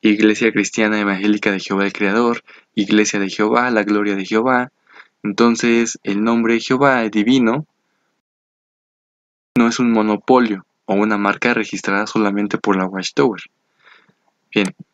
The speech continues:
aquí hay otro documento, dice el, el Directorio de Ministros de Culto por clave de registro. Y aquí te da la Dirección General de Asuntos Religiosos y por lo menos te da, por lo menos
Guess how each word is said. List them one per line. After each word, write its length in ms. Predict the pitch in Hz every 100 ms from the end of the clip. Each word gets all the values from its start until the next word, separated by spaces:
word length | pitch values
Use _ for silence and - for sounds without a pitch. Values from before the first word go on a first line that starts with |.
| _ _ -
aquí 160 | 117 131
hay 100 | 139
otro 220 | 143 139
documento, 500 | 120 - 131 143 143
dice 220 | 131 143
el, 180 | 131 - _
el 80 | 117
Directorio 560 | 120 120 - 156 170
de 100 | 156
Ministros 560 | 117 110 123 139 147 131
de 160 | 107 -
Culto 480 | 131 135 165 208 _ _ _ _
por 280 | 110 107 -
clave 360 | 135 139 143
de 140 | 135 107
registro. 640 | 101 110 107 - - - - _ _
Y 160 | - 131
aquí 180 | 127 156
te 120 | 156
da 120 | 147
la 120 | 147 135
Dirección 400 | 113 107 131 131
General 420 | 139 110 110 117
de 100 | 113
Asuntos 360 | - 110 113
Religiosos 560 | 110 107 131 165 127 -
y 60 | 107
por 160 | 113
lo 60 | 110
menos 180 | 127 131
te 100 | 107
da, 240 | 107 107 _ _ _ _ _
por 140 | 110
lo 80 | 107
menos 400 | 120 135 147 -